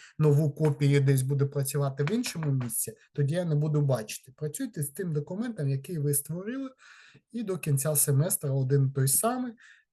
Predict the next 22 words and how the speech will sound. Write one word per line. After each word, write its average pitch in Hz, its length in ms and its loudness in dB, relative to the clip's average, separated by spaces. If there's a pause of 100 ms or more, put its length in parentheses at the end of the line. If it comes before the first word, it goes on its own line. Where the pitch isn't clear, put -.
(180)
і 170 180 -8
всі 214 280 0
мають 156 300 0
до 131 80 0
нього 135 300 2
доступ 131 420 -2
завдяки 117 480 -8
от 135 180 -4
такому 117 380 -12
посиланню. - 600 -10 (420)
Це - 160 -10
називається 147 580 0
командна 143 560 0
робота 214 380 -6
в 135 40 -2
сучасному 135 600 -6
світі. - 480 -16
От 170 180 -14
Ярослав 170 560 -4
щось - 300 -10
мені 202 240 -12
здав. 180 380 -8